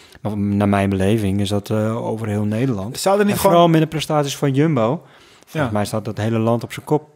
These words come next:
Speaker 2: Ja, maar zou er niet gewoon, gewoon ruimte zijn voor een internationale wieler, eh, radiozender? Ik bedoel, er zijn zoveel koersen, er zijn zoveel gekken die het volgen.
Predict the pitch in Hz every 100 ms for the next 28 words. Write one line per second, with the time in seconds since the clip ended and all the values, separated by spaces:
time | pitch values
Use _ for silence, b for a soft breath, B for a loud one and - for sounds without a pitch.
0 | _ 127 143 196 196 196 - 190 180 160
1 | - 170 170 175 - 147 151 156 175 165
2 | 151 - 151 147 139 135 131 123 170 165
3 | 110 107 107 104 110 107 113 104 - 101
4 | 101 110 123 131 139 156 156 131 143 156
5 | 160 202 - - - 127 156 160 131 151
6 | 151 143 127 - 156 170 190